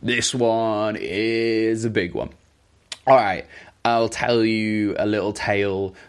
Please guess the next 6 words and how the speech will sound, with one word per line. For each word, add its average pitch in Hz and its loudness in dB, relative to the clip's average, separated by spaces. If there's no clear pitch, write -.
of, 87 -6
of 87 -6
a 85 -2
young 107 -2
Matt 98 -2
Richards. 78 -4